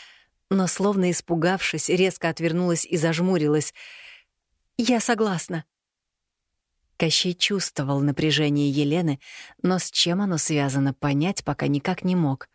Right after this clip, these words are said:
«И если ты нехорошо себя чувствуешь, мы можем перенести свадьбу на завтрашний день».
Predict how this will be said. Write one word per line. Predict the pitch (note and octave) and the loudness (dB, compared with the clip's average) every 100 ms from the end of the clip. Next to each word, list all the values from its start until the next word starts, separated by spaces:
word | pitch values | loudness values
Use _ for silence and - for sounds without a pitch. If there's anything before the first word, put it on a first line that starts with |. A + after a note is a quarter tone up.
| _ _ _ - - - - - - _ _ - | _ _ _ -20 -20 -20 -20 -20 -20 _ _ -4
«И | E3 D#3 D#3 D#3+ - _ _ _ _ _ _ _ _ - | 0 2 0 -2 -6 _ _ _ _ _ _ _ _ -4
если | F#3+ F3+ F#3+ - F#3 | 0 0 0 0 -2
ты | F3 F3 E3+ | 0 -2 0
нехорошо | E3 - E3 D#3 E3 | 0 0 0 0 -2
себя | - D#3+ D3+ | 0 0 0
чувствуешь, | - F3 G3 - E3 C#3+ - - - - - _ | 0 0 -2 -2 0 2 0 -4 -18 -18 -20 _
мы | E3+ | 2
можем | F3+ E3+ F3+ | 2 2 0
перенести | F3+ F3 F3+ E3+ - | 2 2 0 0 -2
свадьбу | D#3+ E3 D#3+ E3 D#3 | -2 0 0 2 0
на | E3+ E3 | 0 0
завтрашний | E3 D#3+ F3 - G3+ G#3 | 0 -2 -4 -4 -2 -2
день». | G3+ G3 D3 | 0 0 -2